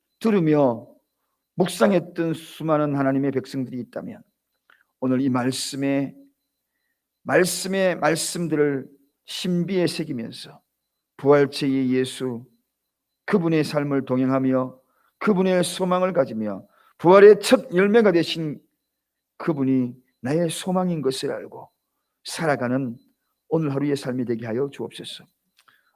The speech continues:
아프고 힘들고 쓰라린 가슴을 쓸어내리면서도 이 부활의 소망이 있기에 우리의 마음속에 흘러넘치는 기쁨과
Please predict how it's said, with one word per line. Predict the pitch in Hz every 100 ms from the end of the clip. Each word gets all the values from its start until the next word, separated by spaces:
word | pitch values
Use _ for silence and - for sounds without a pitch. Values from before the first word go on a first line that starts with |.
| -
아프고 | 117 139 127 135 131 135 - _ _ _ _ -
힘들고 | 160 156 156 151 156 151 - _ _
쓰라린 | - - 196 190 190 185
가슴을 | 160 156 180 156 151 123 - _ _
쓸어내리면서도 | - 180 165 151 135 131 120 113 110 131 - _ _ _ _ _ -
이 | 196 220
부활의 | 185 156 170 175 170
소망이 | 170 170 165 165 156
있기에 | 143 147 131 - _ _ _ _ _ _
우리의 | 127 127 135
마음속에 | 120 117 120 120 - 113 131 120 131
흘러넘치는 | 202 185 156 151 - 151 143 139
기쁨과 | - - 185 135 127 123